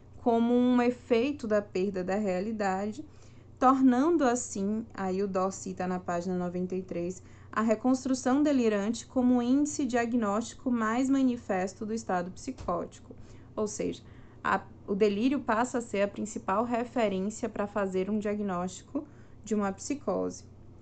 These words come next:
E aí isso tudo se modifica, né? Percebam que até então a gente vinha um processo de construção mesmo,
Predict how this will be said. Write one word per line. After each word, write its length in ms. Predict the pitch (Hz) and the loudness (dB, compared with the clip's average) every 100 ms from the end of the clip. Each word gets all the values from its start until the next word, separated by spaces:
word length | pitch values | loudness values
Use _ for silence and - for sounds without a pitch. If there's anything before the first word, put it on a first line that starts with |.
| - - - - - - - | -20 -20 -20 -20 -20 -20 -2
E 100 | 285 | 0
aí 180 | 294 269 | 4 4
isso 220 | 285 359 | 2 -2
tudo 460 | 294 - 320 392 302 | -4 2 6 8 6
se 160 | - | 0
modifica, 880 | 226 196 185 180 - 214 269 226 180 | 0 0 -2 -8 -6 0 0 0 -4
né? 140 | 175 214 | -4 0
Percebam 420 | 262 277 285 320 | 0 2 0 0
que 260 | 320 311 - | 0 -4 -6
até 300 | - 294 302 | 2 2 4
então 240 | 285 269 277 | 0 2 2
a 60 | |
gente 260 | 277 285 277 | 2 0 -2
vinha 300 | 240 254 302 | 0 2 4
um 120 | 294 | 2
processo 520 | 277 262 262 247 262 | 2 0 0 -2 0
de 100 | 262 | -4
construção 760 | 262 277 294 330 311 - 247 233 | -2 -2 -2 -4 -6 0 0 2
mesmo, 480 | 208 208 220 240 | 0 0 0 -2